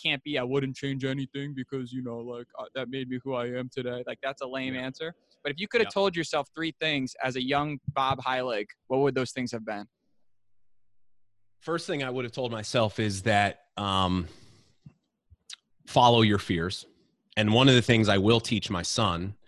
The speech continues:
Speaker 2: you know, I think I'm, I feel so grateful because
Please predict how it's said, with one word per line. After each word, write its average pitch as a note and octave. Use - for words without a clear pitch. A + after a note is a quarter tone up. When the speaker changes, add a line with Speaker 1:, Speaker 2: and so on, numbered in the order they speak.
Speaker 2:
you A#2+
know, A#2
I A2+
think C3
I'm, C#3
I C#3+
feel D#3+
so B2+
grateful A2
because G2